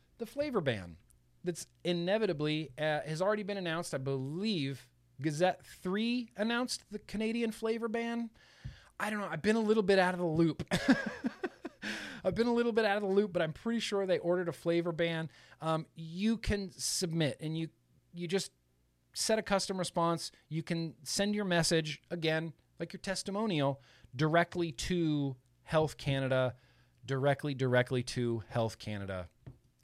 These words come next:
Vaping saves lives, period. Look,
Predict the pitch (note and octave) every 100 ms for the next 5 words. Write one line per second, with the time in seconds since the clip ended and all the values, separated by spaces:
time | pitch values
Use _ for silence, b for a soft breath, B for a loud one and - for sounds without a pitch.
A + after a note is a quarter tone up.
0 | _ _ C#3+ F3 G#3+ - A3 F#3+ G3+ G3+
1 | C#3 - G#3+ F#3+ A#2+ F#2+ - - D3 F#3+
2 | C#3 -